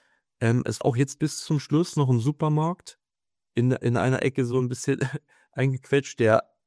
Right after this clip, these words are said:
erst kürzlich dann, äh, aufgegeben hat. Des Weiteren gibt's von der externen Seite aus das Bestreben, das technische Rathaus dort zu implementieren, weil die, ähm, Bundeswehr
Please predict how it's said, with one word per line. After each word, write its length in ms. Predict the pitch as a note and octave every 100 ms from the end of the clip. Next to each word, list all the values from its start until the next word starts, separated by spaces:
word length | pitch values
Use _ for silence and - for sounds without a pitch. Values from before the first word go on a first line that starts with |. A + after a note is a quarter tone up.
| -
erst 200 | A2+ -
kürzlich 360 | C3 - B2+ -
dann, 260 | B2 B2
äh, 220 | - A2+ -
aufgegeben 600 | C3+ - A#2 A2+ A#2+ B2
hat. 140 | D3 _ _ _ _ _ _ _ _ _ _
Des 140 | A2+ A2
Weiteren 360 | B2 B2+ B2
gibt's 280 | A#2 - -
von 160 | A2+ G#2+
der 120 | -
externen 500 | - - - C3+ C3
Seite 380 | A#2+ A#2+ - -
aus 400 | A2+ A2+ - - _ _
das 200 | - A2
Bestreben, 460 | - A2 - A2 G#2
das 140 | G2
technische 460 | - G#2 A#2 G#2 F2+
Rathaus 520 | F2+ B2 D#3 D#3 -
dort 300 | - D3 - -
zu 160 | - -
implementieren, 880 | C3 C3 B2+ B2 B2 B2 B2+ C3 - _ _ -
weil 160 | G#2
die, 280 | G#2 G2+ G2+
ähm, 520 | G#2 - G#2 F#2+ G2
Bundeswehr 800 | G2 D#3+ D3+ - A#2+ A2 A#2 A2+